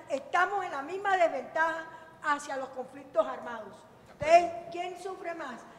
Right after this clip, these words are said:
Aquellos que no saben enfrentar la situación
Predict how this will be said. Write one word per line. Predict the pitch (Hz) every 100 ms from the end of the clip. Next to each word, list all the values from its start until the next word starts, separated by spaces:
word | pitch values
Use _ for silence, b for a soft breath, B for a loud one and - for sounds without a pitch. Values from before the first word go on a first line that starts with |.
| B -
Aquellos | 277 - 214 349 359 349
que | 294
no | 269 311 359 359 -
saben | - 330 339 349
enfrentar | 320 285 - 254 - 311 330
la | 330
situación | - - - 233 - 320 339